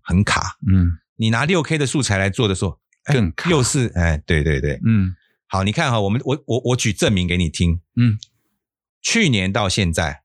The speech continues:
Speaker 1: 啊，应该说两年前开始，
Speaker 2: 嗯。
Speaker 1: 苹果出pores raw，
Speaker 2: 是。
Speaker 1: Blackmagic 出 Blackmagic raw，
Speaker 2: 嗯。
Speaker 1: Canon 出 Canon raw。为什么大家都在出raw？
Speaker 2: 嗯。
Speaker 1: 原因是因为解析度提高，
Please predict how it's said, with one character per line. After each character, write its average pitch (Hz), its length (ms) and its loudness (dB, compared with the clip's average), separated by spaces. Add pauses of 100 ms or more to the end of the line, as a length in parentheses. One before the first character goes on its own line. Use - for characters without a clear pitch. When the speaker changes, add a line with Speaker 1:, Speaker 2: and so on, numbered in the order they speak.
(1040)
Speaker 1:
啊， 82 380 0
应 147 100 0
该 170 120 2
说 143 600 0
两 98 200 0
年 101 160 2
前 98 220 0
开 98 160 0
始， - 240 -4 (100)
Speaker 2:
嗯。 123 300 0 (220)
Speaker 1:
苹 143 180 0
果 120 180 0
出 113 220 -2
pores 104 460 -2
raw， 87 360 -4
Speaker 2:
是。 95 480 -2
Speaker 1:
Blackmagic 160 460 0
出 127 220 -2
Blackmagic 113 500 0
raw， 87 300 -2 (160)
Speaker 2:
嗯。 107 180 2
Speaker 1:
Canon 175 340 0
出 160 160 -2
Canon 151 280 0
raw。 104 320 -2 (800)
为 240 100 0
什 180 100 2
么 143 120 2
大 175 120 0
家 165 160 2
都 156 120 -2
在 143 160 0
出 135 180 -4
raw？ 110 420 0
Speaker 2:
嗯。 101 340 0 (580)
Speaker 1:
原 98 180 0
因 120 80 2
是 113 160 -2
因 110 120 2
为 95 300 -2 (300)
解 92 180 2
析 117 200 0
度 113 160 2
提 92 180 -6
高， 90 360 -2